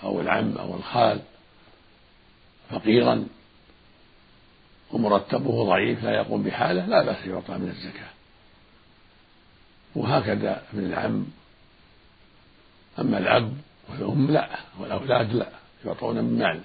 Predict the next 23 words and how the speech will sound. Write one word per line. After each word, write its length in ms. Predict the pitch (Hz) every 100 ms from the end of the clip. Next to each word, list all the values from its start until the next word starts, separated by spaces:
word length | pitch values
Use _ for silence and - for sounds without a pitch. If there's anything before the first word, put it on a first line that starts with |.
| -
من 100 | 104
المال 360 | 101 95 -
غير 220 | 127 143
الزكاة. 380 | 107 - - - - - - - - - -
أما 220 | 208 123 92
إذا 200 | 92 -
كان 180 | 117 95
الأخ 320 | 87 - -
ضعيفا 480 | 95 104 110 104 95 98
فقيرا 520 | - 107 117 110 104 98
أو 120 | 98
الخال 520 | - - 117 110 101
أو 160 | 98 92
العم 380 | 87 110 117 -
أو 140 | 98
ابن 140 | 98
العم 380 | 95 85 117 120 - - - - - - - - _ _ _ -
أو 140 | -
ما 200 | - -
أشبه 300 | - 117 101
ذلك 160 | 110 113
من 120 | 113
الأقارب، 540 | 110 95 - - 185